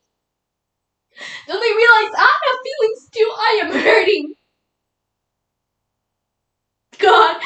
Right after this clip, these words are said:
Is there even a God? If there's anyone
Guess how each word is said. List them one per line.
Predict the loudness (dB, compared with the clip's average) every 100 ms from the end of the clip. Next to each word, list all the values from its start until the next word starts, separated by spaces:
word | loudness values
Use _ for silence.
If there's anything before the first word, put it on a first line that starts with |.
| -14 -16 -18 _ _ _ _ _ _ _ _ _ _ _ _ _ _ _ -20
Is | -20 _ -20
there | -14 -12 -10 -12 -12
even | -12 -12 -16
a | -18 -18
God? | -16 -16 -18 -20 _ _ _ _ _ _ _ _ _ _ _ _ _ _ _ _ _ _ _ _
If | -20 -20
there's | -10 -10 -10 -14
anyone | -10 -8 -6 -8 -10